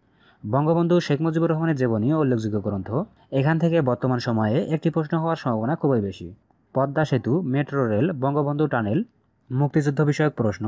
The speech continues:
বাংলাদেশের উপজাতি ও তাদের বসবাস, বাংলাদেশের নদ নদী ও সংযোগস্থল, এগুলো অবশ্যই পড়ে যাবেন। এগুলো থেকে প্রশ্ন হওয়ার সম্ভাবনা খুবই বেশি।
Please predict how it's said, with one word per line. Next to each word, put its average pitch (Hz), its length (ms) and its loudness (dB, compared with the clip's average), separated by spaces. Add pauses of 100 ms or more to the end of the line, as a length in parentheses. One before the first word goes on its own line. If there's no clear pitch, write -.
(140)
বাংলাদেশের 143 680 0
উপজাতি 117 440 0
ও 131 60 2
তাদের 113 200 0
বসবাস, 104 440 -4 (200)
বাংলাদেশের 143 500 -2
নদ 127 180 0
নদী 113 280 -2
ও 170 120 0
সংযোগস্থল, 101 600 -4 (300)
এগুলো 151 380 2
অবশ্যই 120 300 -2
পড়ে 117 160 0
যাবেন। 95 240 -10 (360)
এগুলো 156 280 2
থেকে 165 220 2
প্রশ্ন 127 220 -2
হওয়ার 117 140 0
সম্ভাবনা 120 340 0
খুবই 135 240 0
বেশি। 98 320 -6